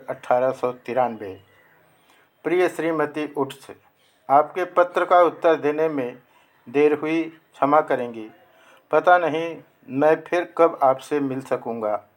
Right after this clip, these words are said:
कल मैं मेडिसन और मिनियापोलिस के लिए प्रस्थान करूँगा। जिन अंग्रेज सज्जन का आपने उल्लेख किया है, वह लंदन के डॉक्टर मोमेरी है।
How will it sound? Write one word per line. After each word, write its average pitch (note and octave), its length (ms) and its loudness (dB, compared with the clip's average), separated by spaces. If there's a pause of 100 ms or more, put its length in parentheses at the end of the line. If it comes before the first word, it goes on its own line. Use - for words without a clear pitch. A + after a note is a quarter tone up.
(880)
कल F3 180 4
मैं E3 220 2
मेडिसन D3+ 720 -2 (220)
और C#3+ 440 2 (100)
मिनियापोलिस D3+ 840 0
के D3+ 180 -2
लिए C3 180 -2
प्रस्थान C3 540 -4
करूँगा। G#2 560 -4 (920)
जिन E3+ 220 -2
अंग्रेज E3 520 0
सज्जन C#3+ 400 -2
का B2 540 -2
आपने C#3+ 320 0
उल्लेख D#3 420 -4
किया D3+ 240 4
है, A#2+ 280 -6 (580)
वह E3 140 6
लंदन D3+ 400 0
के F3 260 -2
डॉक्टर D3+ 760 2 (320)
मोमेरी D3+ 600 2
है। A2+ 320 -6